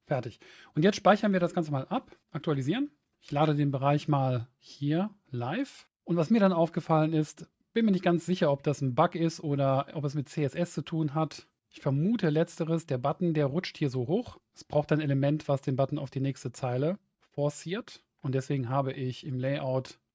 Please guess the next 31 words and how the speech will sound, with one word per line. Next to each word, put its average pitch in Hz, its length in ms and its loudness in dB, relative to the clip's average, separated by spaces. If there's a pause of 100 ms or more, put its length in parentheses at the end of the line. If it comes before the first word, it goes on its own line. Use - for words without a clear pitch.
(140)
noch 120 160 -4
eine 127 180 -2
Leerzeile 143 480 4
gehabt. 139 260 0
Hier 120 140 -4
haben 175 120 2
wir 196 60 2
ja 165 120 4
schon 151 160 -2
eine. 143 420 0 (360)
Plus - 560 0 (300)
einfach 135 240 -2
einen 120 120 -8
Absatz - 520 -4 (320)
und 131 380 -2
den 123 160 0
Button 143 240 0
dann 135 140 0
einfach 127 240 -4
einen 127 220 -2
runter. 165 400 2 (400)
Jetzt 139 160 -4
ist 147 100 -6
die 151 80 2
Leerzeile 165 480 6
zwischen 139 580 -2 (420)
dem 123 140 -2
Post-Element 147 920 0
und 120 140 -8
dem 120 140 -6
Button. 156 400 -2